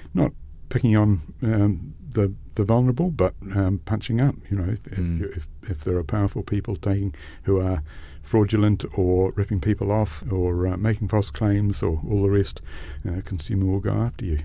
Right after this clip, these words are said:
Speaker 1: um, and we did.
Speaker 2: Mm.
Speaker 1: Um, and so that kind of stopped, and, and, uh, I like to think we played an instrumental role in discrediting that theory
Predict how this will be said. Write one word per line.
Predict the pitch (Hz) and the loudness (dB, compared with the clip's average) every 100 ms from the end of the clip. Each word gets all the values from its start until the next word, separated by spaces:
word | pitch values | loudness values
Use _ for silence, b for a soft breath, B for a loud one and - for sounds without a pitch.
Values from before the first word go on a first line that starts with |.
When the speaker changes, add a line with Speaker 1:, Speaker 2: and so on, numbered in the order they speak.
| - | -4
Speaker 1:
um, | 95 87 85 | -2 -2 -2
and | - 92 | 0 0
we | 92 | 2
did. | - - B B B 80 80 - | -2 -4 B B B -8 -8 -4
Speaker 2:
Mm. | 87 | -2
Speaker 1:
Um, | 90 - | -2 0
and | 95 90 - - | 0 0 -2 -10
so | - - 98 82 - 131 151 | -4 -2 -2 -4 -8 -8 -4
that | 175 185 | -4 -2
kind | - 160 | 2 4
of | |
stopped, | 151 139 82 - | 4 0 -2 -4
and, | - 107 - | 0 0 4
and, | 104 98 90 - - - | 4 4 0 -8 -14 -4
uh, | 107 - 87 - - - - | -4 -4 -10 -8 -10 -10 -4
I | 113 | 2
like | 110 - | 2 2
to | - | -2
think | 104 98 | -2 -2
we | |
played | 92 95 90 | 0 0 2
an | 95 | 2
instrumental | 95 - 101 90 | 0 0 0 0
role | 90 92 90 | 2 2 2
in | 90 | 2
discrediting | 87 90 - 98 87 78 87 | 0 -2 0 0 0 -2 -2
that | 85 87 | 0 -2
theory | - 90 82 | -2 -2 -2